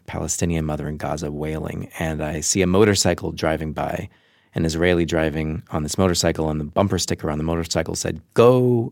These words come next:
I D F," you know, "Go Israeli Army." And, and I just thought, "My God, you know, look at these two worlds that are irreconcilable." And I, I just think about those two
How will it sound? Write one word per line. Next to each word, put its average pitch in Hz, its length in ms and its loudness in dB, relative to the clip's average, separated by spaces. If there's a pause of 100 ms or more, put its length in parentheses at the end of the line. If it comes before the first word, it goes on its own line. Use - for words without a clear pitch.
(140)
I 110 160 6
D 104 240 6
F," - 340 2
you - 60 -8
know, 87 240 -6
"Go 113 260 4
Israeli 110 420 2
Army." 104 440 -2 (720)
And, 90 460 2 (240)
and 95 120 0
I 98 60 2
just 131 320 -2
thought, - 340 -2
"My - 140 0
God, - 480 -4
you 85 80 -2
know, - 180 -6 (680)
look 147 140 -4
at - 60 -4
these 113 180 -2
two 113 520 4 (260)
worlds 85 680 0 (640)
that 82 140 -2
are - 120 -2
irreconcilable." 82 1040 -2 (1600)
And 110 160 6
I, 107 220 4
I 107 120 2
just 139 260 0
think 107 300 2
about 87 380 4 (240)
those 82 280 -2
two 85 680 0